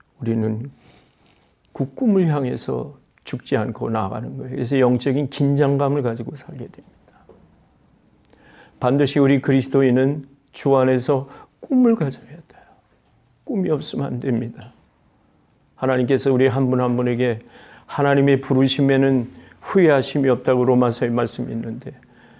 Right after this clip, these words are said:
하나님이 주신 은사와 부르심에는 하나님께서 주셨기 때문에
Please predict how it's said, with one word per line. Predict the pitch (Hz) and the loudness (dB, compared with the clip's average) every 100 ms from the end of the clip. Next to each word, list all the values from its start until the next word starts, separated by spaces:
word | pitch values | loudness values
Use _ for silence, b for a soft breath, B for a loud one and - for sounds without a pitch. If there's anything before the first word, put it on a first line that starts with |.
| b b b | b b b
하나님이 | - 147 139 143 135 | -6 0 2 4 2
주신 | 127 135 | 2 4
은사와 | 127 131 139 135 143 139 131 | 4 4 4 2 2 2 2
부르심에는 | 135 131 131 127 135 127 135 127 127 B B B | -2 0 0 0 0 0 0 -2 -6 B B B
하나님께서 | - - 147 147 139 139 143 | -8 -2 0 2 2 0 -2
주셨기 | - - 139 131 147 | -4 -2 0 0 -2
때문에 | 139 139 139 143 143 | 0 0 0 0 -2